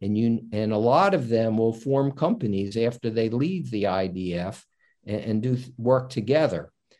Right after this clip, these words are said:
So they know, couldn't know more about each other. Uh, they think out of the box. They have, uh, plan A, plan B,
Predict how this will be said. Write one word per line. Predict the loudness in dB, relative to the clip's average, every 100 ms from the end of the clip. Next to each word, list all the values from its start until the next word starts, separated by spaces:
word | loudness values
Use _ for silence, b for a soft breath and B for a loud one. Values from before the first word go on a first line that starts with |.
| -14
So | -6 -2
they | 2
know, | 2 4 2 0 -8 _ _ _ _ _ -8
couldn't | -2 2
know | 4 6
more | 6 4 4
about | 2 0 -2
each | -4 -4
other. | -4 -6 -10 _ _ _ _
Uh, | -8
they | -4 -4
think | 0 0 2
out | 4 4
of | 2
the | -2
box. | -2 0 0 -2 -12 -20 -20 _ -4
They | -2 0
have, | 0 0 0 -2 -8 _ _ _ -20
uh, | -14 -12
plan | -4 0 2 4
A, | 4 4 2
plan | -2 0 2 2
B, | 4 6 4 2